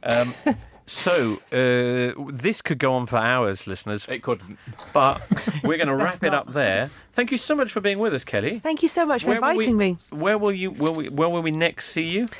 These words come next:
Speaker 2: I'm off to Bristol tomorrow.
Speaker 1: Okay.
Speaker 2: Uh, Bristol City, Man City.
Speaker 1: You're doing both of the semi-finals,
Speaker 2: <laughs> I,
Speaker 1: then?
Speaker 2: I'm, I know, I know.
Speaker 1: No, but that's
Speaker 2: It's a gift. And where are
Speaker 1: Joy
Speaker 2: you next,
Speaker 1: Bristol.
Speaker 2: James?
Speaker 1: Uh, well, I'll be here on, oh, I'll be on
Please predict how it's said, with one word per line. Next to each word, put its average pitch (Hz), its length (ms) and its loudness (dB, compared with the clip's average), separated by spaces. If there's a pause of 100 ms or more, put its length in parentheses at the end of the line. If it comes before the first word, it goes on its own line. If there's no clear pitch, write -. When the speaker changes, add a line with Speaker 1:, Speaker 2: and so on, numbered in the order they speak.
(260)
Speaker 2:
I'm 240 320 4
off 196 300 -2 (180)
to 196 460 -2
Bristol - 360 -2
tomorrow. 180 380 -6 (260)
Speaker 1:
Okay. 202 280 2
Speaker 2:
Uh, 196 40 4
Bristol 214 280 0
City, - 240 -2
Man 196 140 2
City. 170 200 -4
Speaker 1:
You're 185 100 0
doing 180 220 2
both 262 340 0
of 190 40 -4
the 190 60 -2
semi-finals, 202 600 0
Speaker 2:
<laughs> - 20 2
I, 240 160 0
Speaker 1:
then? 302 160 2
Speaker 2:
I'm, 247 360 0
I 220 320 2
know, 190 360 2 (180)
I 196 140 2
know. 185 220 2
Speaker 1:
No, 302 100 0
but 226 140 -2
that's 254 300 -2
Speaker 2:
It's - 140 -2
a 233 60 2
gift. - 500 -4 (120)
And 254 120 2
where 311 120 2
are - 20 2
Speaker 1:
Joy 302 60 2
Speaker 2:
you 349 180 4
next, 285 220 2
Speaker 1:
Bristol. 185 60 0
Speaker 2:
James? 202 420 0 (920)
Speaker 1:
Uh, 117 180 -2
well, 107 140 -2
I'll 113 80 2
be 107 140 -6
here 117 340 0
on, 101 300 -2
oh, 151 180 4
I'll 143 120 4
be 143 160 2
on 131 180 0